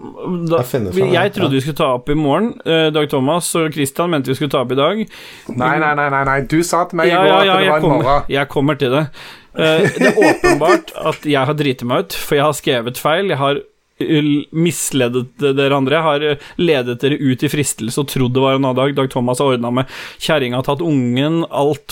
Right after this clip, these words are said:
Speaker 1: var på stell. Men
Speaker 2: Ja.
Speaker 1: heldigvis så hadde jo jeg tatt fri, og da er vi jo her. Så, mm, mitt liv er egentlig komplett nå,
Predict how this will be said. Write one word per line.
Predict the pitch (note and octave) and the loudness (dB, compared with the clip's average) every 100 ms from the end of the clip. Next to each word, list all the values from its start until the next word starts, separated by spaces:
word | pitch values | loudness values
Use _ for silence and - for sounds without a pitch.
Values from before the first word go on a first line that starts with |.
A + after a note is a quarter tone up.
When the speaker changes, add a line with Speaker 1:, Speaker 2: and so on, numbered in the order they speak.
| C#3 | 0
Speaker 1:
var | B2 | 0
på | B2 C#3+ | 0 -2
stell. | - E3 A3+ - - - - - | 0 0 0 -6 -16 -20 -20 -2
Men | F3+ A3 | 0 2
Speaker 2:
Ja. | F#3+ | 2
Speaker 1:
heldigvis | F#3+ F#3 A3 | 2 0 0
så | - | -2
hadde | F3+ D3 | 0 2
jo | D3 | 0
jeg | C#3+ | 0
tatt | D3 - | -6 -4
fri, | - F#3+ G3+ - - | -2 0 -2 -4 -4
og | C#3+ | 0
da | C#3+ C3+ A#2 | 2 0 0
er | |
vi | B2 | 0
jo | C#3+ | 0
her. | C#3+ C#3+ D3+ A2 - - - - | 0 0 0 -4 -14 -20 -20 -12
Så, | - E3 E3+ E3+ E3+ | -2 2 2 2 0
mm, | E3+ E3 _ - | -2 -4 _ -4
mitt | E3+ E3 _ | -2 -2 _
liv | D3+ C#3 C#3+ D#3+ | 0 2 2 0
er | C#3+ C#3+ D3+ | 0 0 0
egentlig | C3+ C3+ B2+ | -2 -4 -4
komplett | C#3+ - - - | -4 -2 -6 -4
nå, | G#3 | -4